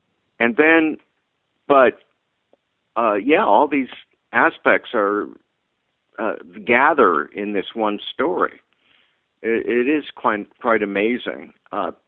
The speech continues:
piece of American history. I remember when S-, Sex and Rockets put out, we were very scrupulous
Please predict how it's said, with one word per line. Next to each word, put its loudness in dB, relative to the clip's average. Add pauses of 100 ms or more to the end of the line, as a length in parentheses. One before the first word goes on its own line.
(120)
piece -6
of -4
American -4
history. -8 (880)
I 2
remember 0
when 2
S-, -16
Sex -2
and 0
Rockets 2
put 0
out, 0
we 0 (140)
were -2
very 2 (100)
scrupulous 0